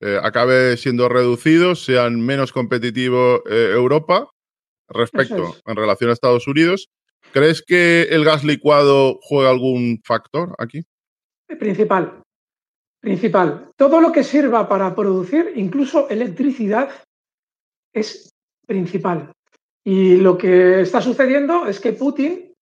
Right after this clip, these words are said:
Speaker 2: mm, ya está viendo que empieza a revolverse la ciudadanía europea y lo que está dando es una opción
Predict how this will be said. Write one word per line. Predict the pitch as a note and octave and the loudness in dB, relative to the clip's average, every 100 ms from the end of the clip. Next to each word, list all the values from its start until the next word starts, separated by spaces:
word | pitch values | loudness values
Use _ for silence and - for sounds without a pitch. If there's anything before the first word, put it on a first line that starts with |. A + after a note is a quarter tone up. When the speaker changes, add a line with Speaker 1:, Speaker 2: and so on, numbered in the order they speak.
| _ _ _ _ _ | _ _ _ _ _
Speaker 2:
mm, | F3+ F3 E3 | -14 -10 -6
ya | F#3 | -2
está | F#3+ F#3+ F#3+ | -2 0 0
viendo | A#3+ A#3 F#3 | 0 0 -2
que | - E3+ | -2 -4
empieza | D#3+ F#3+ F3 F#3+ F3+ E3 F3 - _ _ _ _ | -2 -4 -4 -2 -2 -4 -8 -16 _ _ _ _
a | F#3+ E3+ | -10 -6
revolverse | E3 E3 E3 A#3+ B3+ F#3 | -4 -2 0 -2 -4 -6
la | E3 | -8
ciudadanía | D#3+ F3+ D#3+ E3 F3+ | -8 -8 -8 -6 -2
europea | G3+ A#3+ B3 F4 - - - _ _ _ _ _ _ _ | -2 2 2 2 -2 -12 -20 _ _ _ _ _ _ _
y | G3+ F3+ D#3+ | -8 -4 -2
lo | D#3 | -2
que | D#3 | -4
está | E3+ - | -6 -2
dando | F#3+ G#3+ A#3+ | 0 2 0
es | - | 0
una | B3 B3+ | 0 0
opción | B3 C4+ F4 | 0 -2 -2